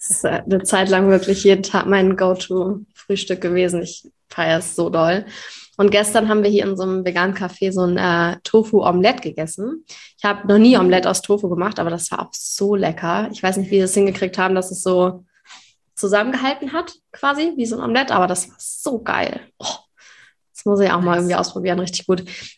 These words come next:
Speaker 1: Und ich habe ein Rezept entdeckt für vegane, sozusagen hart gekochte Eier. Von, äh, Hier kocht Alex. Das, ähm, ja, ich würd eh sagen, wir verlinken sowieso die Rezepte in den Shownotes. Dann
Speaker 2: Ja.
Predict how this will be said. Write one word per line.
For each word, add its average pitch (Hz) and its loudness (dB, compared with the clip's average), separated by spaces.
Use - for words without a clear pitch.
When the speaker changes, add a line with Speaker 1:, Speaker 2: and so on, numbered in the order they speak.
Speaker 1:
Und 302 4
ich 302 2
habe 247 4
ein 240 6
Rezept 226 2
entdeckt 214 4
für 202 4
vegane, 190 0
sozusagen 190 -4
hart 208 -2
gekochte 240 -4
Eier. 269 2
Von, 196 2
äh, 202 2
Hier 226 4
kocht 208 -6
Alex. 202 0
Das, 208 -8
ähm, 190 0
ja, 180 0
ich - -12
würd 226 2
eh 226 8
sagen, 208 4
wir 208 6
verlinken 220 -2
sowieso 208 -4
die 208 -4
Rezepte 208 -6
in 208 0
den 202 0
Shownotes. 285 -2
Dann 214 -2
Speaker 2:
Ja. - -20